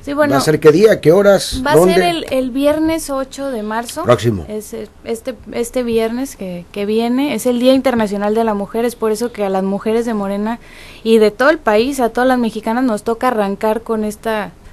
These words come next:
Speaker 1: con
Speaker 2: Ujú.
Speaker 1: esta marcha, con este evento. Es, es muy importante, como decía la diputada Lorena, tenemos que salir a las calles, tenemos que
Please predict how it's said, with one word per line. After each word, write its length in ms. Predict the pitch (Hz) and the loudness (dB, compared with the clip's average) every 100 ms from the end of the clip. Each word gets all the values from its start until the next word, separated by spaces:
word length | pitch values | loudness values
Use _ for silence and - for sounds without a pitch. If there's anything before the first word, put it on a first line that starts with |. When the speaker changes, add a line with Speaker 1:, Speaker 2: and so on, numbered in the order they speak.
| - - | -14 -6
Speaker 1:
con 140 | 226 226 | -2 0
Speaker 2:
Ujú. 80 | |
Speaker 1:
esta 400 | 240 - 240 220 | -2 -2 -2 0
marcha, 560 | 202 220 226 226 262 320 - - | 0 0 -2 -4 -6 -6 -8 -18
con 160 | - 208 | -10 -8
este 220 | 208 - | -8 -4
evento. 440 | 220 214 214 233 262 - - - | -4 -4 -6 -8 -10 -14 -20 -10
Es, 300 | - 233 - | 0 0 0
es 240 | - 254 240 | 0 0 2
muy 140 | 262 | 2
importante, 520 | 277 226 214 240 254 | 2 0 0 -2 -2
como 200 | 247 220 | -4 -2
decía 260 | 202 202 220 | -4 -2 -2
la 100 | 226 | 0
diputada 520 | 214 202 196 214 220 | 0 -2 -4 -2 0
Lorena, 540 | 226 190 196 202 220 220 - - - _ | 2 0 0 -2 -4 -6 -14 -20 -20 _
tenemos 560 | - 233 262 302 330 320 | 2 4 4 4 4 2
que 140 | 277 | 0
salir 240 | 269 262 254 | 2 2 2
a 40 | |
las 220 | 214 185 | 0 -4
calles, 380 | - 190 202 208 | -4 -4 -4 -6
tenemos 480 | 220 214 233 247 254 | -6 -4 -2 -2 -4
que 340 | - 220 226 | -4 -2 -4